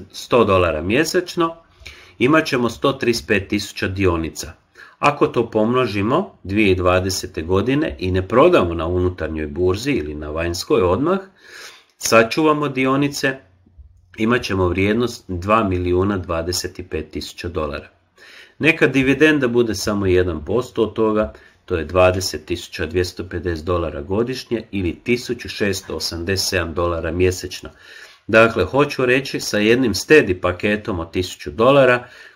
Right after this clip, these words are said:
kojega možemo otplatiti na deset mjeseci, možemo sebi osigurati jednu pristojnu mirovinu ili dodatak na mirovinu.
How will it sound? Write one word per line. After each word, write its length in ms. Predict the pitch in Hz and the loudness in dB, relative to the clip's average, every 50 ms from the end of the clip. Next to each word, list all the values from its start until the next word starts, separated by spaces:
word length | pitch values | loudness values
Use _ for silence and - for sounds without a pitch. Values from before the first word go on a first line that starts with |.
| _ | _
kojega 320 | - - 85 80 78 87 85 | -8 -6 -6 -4 -4 -4 -2
možemo 420 | 90 101 110 110 98 92 82 87 | 2 2 2 2 2 -2 -4 -4
otplatiti 540 | 87 87 - 85 82 80 82 80 - 98 92 | -6 -6 -4 -2 0 0 0 -2 -4 -8 -8
na 120 | 85 80 | -6 -6
deset 400 | 78 85 92 92 - - - - | -2 -2 -2 -2 -2 -6 -12 -12
mjeseci, 600 | - 76 71 - - 107 117 135 135 139 - 165 151 147 - _ _ _ _ - _ _ _ _ _ _ _ _ _ _ _ - - - _ _ | -12 -10 -10 -4 0 2 2 2 0 -2 -4 -4 -4 -4 -16 _ _ _ _ -20 _ _ _ _ _ _ _ _ _ _ _ -20 -20 -20 _ _
možemo 440 | 98 107 120 117 117 113 104 98 | 0 2 2 2 0 -2 -2 -2
sebi 360 | 95 - - 95 95 95 98 87 | -4 -2 0 0 0 0 0 -2
osigurati 720 | 78 - - - - 82 85 90 92 92 92 - - 82 | -2 -4 -8 -10 -6 -4 -2 -2 -2 -2 -4 -4 -6 -6
jednu 220 | 82 80 78 82 | -6 -6 -6 -10
pristojnu 680 | 73 - - 87 85 85 - - 95 90 85 85 90 90 - - | -10 -4 -2 -2 -2 -2 -4 -4 -4 -2 -2 -2 -6 -8 -10 -12
mirovinu 640 | 87 90 87 82 78 82 80 80 78 78 76 73 73 _ _ _ - - - _ _ _ | -8 -4 -4 -4 -4 -4 -4 -4 -6 -6 -8 -10 -14 _ _ _ -20 -20 -20 _ _ _
ili 340 | 98 107 110 120 127 127 - | 0 0 2 0 0 -4 -8
dodatak 720 | - 90 92 85 92 90 92 92 - - 101 92 - - - - | -4 -2 -2 0 2 2 0 0 0 -4 -6 -6 -6 -16 -14 -8
na 260 | 87 85 87 - - - | -6 -6 -6 -6 -8 -8
mirovinu. 560 | 90 90 87 76 76 78 76 67 65 65 - | -6 -6 -6 -4 -4 -6 -6 -8 -12 -14 -16